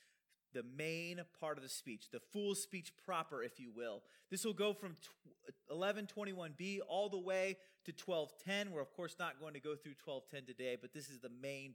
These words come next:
part of his speech. Now, Paul, in this main part of his speech, might be mirroring or giving parody to the super apostles' speeches, so he might have heard what they said in their speeches, and he actually might be kind of giving a similar speech,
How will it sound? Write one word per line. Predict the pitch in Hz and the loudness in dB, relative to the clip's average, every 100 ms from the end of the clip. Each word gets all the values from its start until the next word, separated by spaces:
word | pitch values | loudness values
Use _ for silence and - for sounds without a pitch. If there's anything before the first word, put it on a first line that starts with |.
| - | -8
part | 123 117 - | -4 -4 -8
of | 107 | -12
his | |
speech. | - - 110 95 - - - _ _ _ _ _ _ - - 180 | -12 -12 -12 -16 -18 -20 -20 _ _ _ _ _ _ -20 -6 2
Now, | 175 | 2
Paul, | - 233 262 247 | 2 2 6 6
in | 208 | 4
this | 190 - | 0 0
main | 196 240 | 0 0
part | 220 208 | 2 2
of | 180 | 2
his | 165 | -2
speech, | - 214 180 | -6 -8 -4
might | 202 180 | -2 0
be | 170 | -2
mirroring | 165 160 196 233 247 269 254 - _ _ _ | -4 -2 -2 0 -2 -4 -8 -16 _ _ _
or | 143 151 | -4 0
giving | 202 190 | 0 -2
parody | - 170 196 214 233 | -2 2 4 4 2
to | 214 | -4
the | 214 | -8
super | 226 220 220 | -8 -4 -4
apostles' | 214 214 208 214 196 | -2 -4 -4 -6 -8
speeches, | - 220 240 208 | -8 -8 -8 -6
so | |
he | 190 | -6
might | 170 208 | 0 0
have | 226 | 0
heard | - 180 214 | -4 -2 -2
what | 202 185 | -2 -4
they | 185 | -4
said | 185 202 170 | 0 0 -2
in | |
their | 139 160 | -2 -4
speeches, | 190 - 226 - 131 - _ _ _ - | -4 -10 -14 -12 -18 -20 _ _ _ -4
and | |
he | 165 | 4
actually | 175 175 180 | 4 4 0
might | 165 160 | 0 0
be | 156 | -2
kind | - 160 156 | -6 -4 -2
of | 139 - _ _ _ _ | -2 -4 _ _ _ _
giving | 170 165 160 | -2 -2 -4
a | |
similar | - - 165 170 170 | -4 -2 -4 -6 -8
speech, | - 180 180 | -8 -12 -14